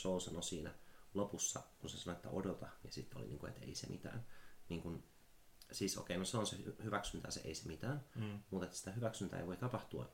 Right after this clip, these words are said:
Speaker 1: jos ei anna ajan kulua. Et tota, just niinku itekin, kun on ollut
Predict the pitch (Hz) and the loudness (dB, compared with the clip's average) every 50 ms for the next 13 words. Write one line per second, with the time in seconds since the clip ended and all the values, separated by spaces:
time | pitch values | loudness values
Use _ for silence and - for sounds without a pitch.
0 | - - - - - - 82 78 80 - - - 95 90 - 76 73 - - - | -6 -4 0 0 2 2 2 0 -2 -2 0 2 2 2 2 2 -2 -2 -4 -4
1 | 92 104 117 - - - - - - - - - - - - - - - - - | -2 -2 -4 -4 -8 -16 -18 -16 -16 -14 -14 -14 -14 -14 -14 -16 -16 -16 -10 -8
2 | - 80 - - - 85 - 92 85 85 - - - - - - 87 90 - - | -6 -6 -6 -4 -4 -2 0 0 0 0 -2 -6 -12 -10 -4 0 0 0 4 4
3 | 90 87 - 90 82 - - - - - 92 - - 87 82 87 90 92 95 101 | 2 4 4 2 2 0 -2 -4 -2 0 0 2 2 2 2 4 4 6 6 6
4 | 98 92 90 - - - | 6 6 4 2 0 -4